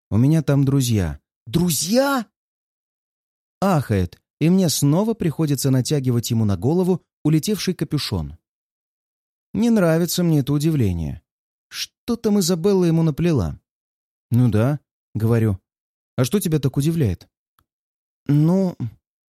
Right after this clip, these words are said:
протягивает. "Рабочие, они же все преступники".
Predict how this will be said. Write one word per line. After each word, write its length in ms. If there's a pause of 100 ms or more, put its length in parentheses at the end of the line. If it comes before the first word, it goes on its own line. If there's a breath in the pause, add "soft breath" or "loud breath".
протягивает. 760 (680)
"Рабочие, 580
они 220
же 100
все 280 (180)
преступники". 920